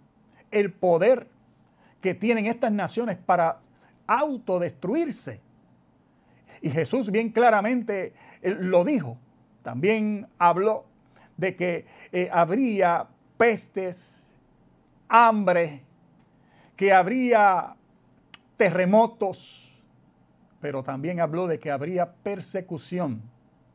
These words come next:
Actualmente, la persecución contra Israel ha ido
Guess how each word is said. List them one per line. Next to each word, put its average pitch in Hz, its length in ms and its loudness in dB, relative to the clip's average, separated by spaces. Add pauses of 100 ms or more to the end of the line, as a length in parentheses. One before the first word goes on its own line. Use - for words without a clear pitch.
(480)
Actualmente, 208 960 0 (720)
la 165 260 2
persecución 170 1120 -4 (540)
contra 233 440 2
Israel 147 540 -4 (1800)
ha 156 220 -6
ido 180 400 -8